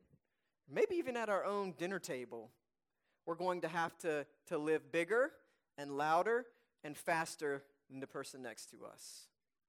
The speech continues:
That's how it works. That's how you get ahead.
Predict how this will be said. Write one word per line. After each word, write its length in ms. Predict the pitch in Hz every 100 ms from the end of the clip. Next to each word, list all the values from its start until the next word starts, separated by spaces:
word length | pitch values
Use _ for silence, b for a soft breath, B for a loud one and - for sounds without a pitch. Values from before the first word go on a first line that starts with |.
| _ _ _ _ _ -
That's 160 | 143
how 200 | 160 139
it 60 | 117
works. 600 | 139 120 - - - - _ _ _ _
That's 180 | 160 170
how 120 | 175
you 160 | 165 160
get 140 | 156
ahead. 420 | 135 147 160 202